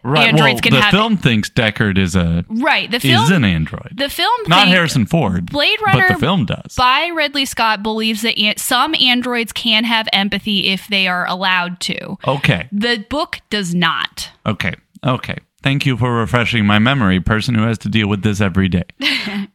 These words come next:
Speaker 1: Um, and by that, I mean having to refresh my memory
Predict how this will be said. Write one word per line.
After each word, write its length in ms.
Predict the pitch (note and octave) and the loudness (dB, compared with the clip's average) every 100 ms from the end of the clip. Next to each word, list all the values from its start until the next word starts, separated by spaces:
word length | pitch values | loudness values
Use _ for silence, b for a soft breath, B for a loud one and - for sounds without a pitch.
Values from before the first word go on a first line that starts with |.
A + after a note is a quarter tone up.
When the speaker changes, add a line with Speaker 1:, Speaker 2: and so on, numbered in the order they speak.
| - | 0
Speaker 1:
Um, 300 | C3 A2 A2+ | 2 2 2
and 160 | C#3+ C3 | 2 4
by 140 | B2+ | 4
that, 180 | B2 A#2 | 4 4
I 60 | |
mean 180 | A#2 A2+ | 4 4
having 280 | A2 A2+ A2+ | 4 4 4
to 60 | A2 | 0
refresh 380 | G2+ A2+ G#2 | 2 0 2
my 80 | A#2 | 2
memory 500 | G2+ G2+ F#2+ F#2+ F#2 | 4 4 4 4 2